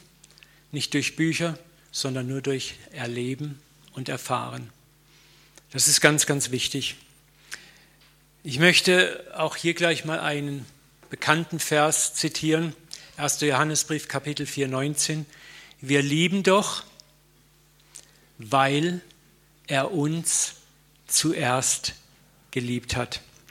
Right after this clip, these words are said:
Liebe lernen ist deshalb ein Prozess, weil wir sie, die Liebe, zuerst in ihrer ganzen Fülle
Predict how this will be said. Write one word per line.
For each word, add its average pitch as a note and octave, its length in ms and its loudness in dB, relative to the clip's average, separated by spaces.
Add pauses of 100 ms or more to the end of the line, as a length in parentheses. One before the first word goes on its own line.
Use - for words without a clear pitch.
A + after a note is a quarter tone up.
(1800)
Liebe F3+ 360 4
lernen E3+ 500 6
ist D#3 220 0
deshalb D#3+ 300 0
ein D3+ 180 2
Prozess, - 680 2
weil C#3 160 2
wir C3+ 120 0
sie, E3+ 420 0 (100)
die C3+ 80 -4
Liebe, D3 420 0 (300)
zuerst D3+ 460 2
in F3 60 0
ihrer C#3+ 200 4
ganzen C#3+ 400 2
Fülle D3+ 500 0